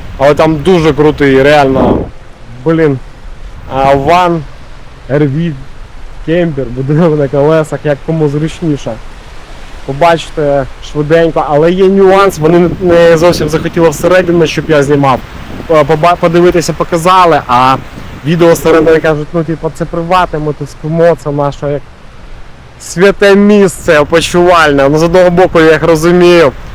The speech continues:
але я там трошки так підгледів на відео, може, побачите. А зараз, дивіться, хочу вам показати трішки моря. Ззаду яхти, катера.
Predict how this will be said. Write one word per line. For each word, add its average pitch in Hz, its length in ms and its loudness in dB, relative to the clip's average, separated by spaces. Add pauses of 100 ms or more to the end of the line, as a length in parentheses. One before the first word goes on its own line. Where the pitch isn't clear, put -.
(120)
але 139 240 4
я 156 100 4
там 151 180 0
трошки 160 360 0
так 135 240 0 (560)
підгледів 170 680 2 (520)
на 156 180 2
відео, 160 320 4
може, 156 220 2
побачите. 143 540 -4
А 135 80 0
зараз, 170 300 2
дивіться, 170 420 2
хочу 160 200 -2
вам 160 80 2
показати 156 340 2 (100)
трішки 190 380 0
моря. 190 500 4 (2000)
Ззаду 156 320 2
яхти, 180 500 2
катера. 165 500 2